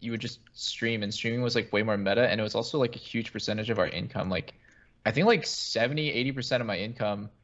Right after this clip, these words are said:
was from streaming. So, like, why the fuck am I, would I not spend every hour that I possibly can streaming? Afro used to stream, grind stream literally every single day too, 'cause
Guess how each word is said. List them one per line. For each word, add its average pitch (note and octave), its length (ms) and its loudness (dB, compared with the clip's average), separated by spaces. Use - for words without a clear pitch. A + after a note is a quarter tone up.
was A2 200 0
from G#2 200 -6
streaming. C3+ 400 -4
So, A#2+ 200 2
like, G#2 200 4
why G2+ 220 4
the D3 80 0
fuck C#3 240 0
am C3+ 80 -4
I, G#2+ 120 0
would G#2 260 -2
I G#2 100 2
not G#2 200 -2
spend G#2+ 240 -4
every A#2+ 440 0
hour A2+ 240 4
that G#2+ 120 0
I F#2+ 40 -2
possibly G#2+ 380 -2
can G2+ 180 -4
streaming? G2+ 260 -6
Afro B2+ 240 0
used C#3+ 160 -4
to - 60 -10
stream, G#2+ 280 -10
grind G#2+ 220 0
stream - 280 -10
literally A2+ 260 0
every G#2+ 140 0
single G#2+ 180 -8
day G2 140 0
too, - 320 -4
'cause - 520 -2